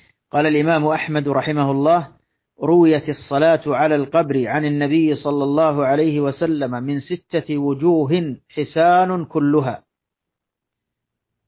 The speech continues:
انتهى. ذكرها ابن عبد البر رحمه الله في التمهيد، وذكرها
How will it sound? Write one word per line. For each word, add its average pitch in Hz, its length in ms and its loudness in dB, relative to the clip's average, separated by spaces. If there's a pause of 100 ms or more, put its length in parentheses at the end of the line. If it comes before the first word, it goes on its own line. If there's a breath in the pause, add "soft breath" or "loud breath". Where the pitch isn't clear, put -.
(640)
انتهى. 151 420 -4 (1080 soft breath)
ذكرها 156 920 2
ابن 151 220 0
عبد 151 260 0
البر 151 320 0
رحمه 147 360 0
الله 147 200 2
في 131 60 -8
التمهيد، 139 640 -4 (680)
وذكرها 147 840 0